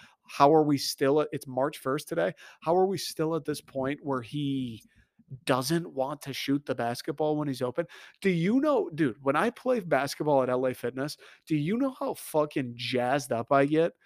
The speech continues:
when I can tell the guy defending me is just not paying attention?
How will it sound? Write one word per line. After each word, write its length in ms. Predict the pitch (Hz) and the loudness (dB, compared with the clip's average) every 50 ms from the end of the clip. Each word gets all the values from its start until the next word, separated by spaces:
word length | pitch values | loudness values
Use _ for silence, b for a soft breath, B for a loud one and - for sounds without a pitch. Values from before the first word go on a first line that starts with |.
| b b b | b b b
when 160 | - 156 143 | 0 2 4
I 140 | 139 135 147 | 4 4 4
can 200 | 143 - 151 131 | 2 0 -2 -4
tell 340 | - - 139 131 127 139 139 | -2 0 2 4 4 4 4
the 120 | 139 131 | 2 2
guy 200 | 123 135 131 131 | 2 4 4 4
defending 520 | 123 127 120 - 123 123 123 127 135 135 143 | 2 0 -4 -4 -4 -4 -2 -2 -2 0 0
me 160 | 143 143 139 | 0 2 2
is 140 | 135 123 113 | 0 0 -2
just 180 | 131 123 117 | -2 -4 -4
not 340 | 123 120 123 120 117 120 - | -4 -6 -4 -4 -4 -6 -6
paying 260 | - 131 127 123 123 | -6 -6 -6 -6 -6
attention? 540 | 120 110 - 120 120 117 - - 135 135 143 | -8 -6 -6 -6 -6 -6 -6 -6 -6 -6 -8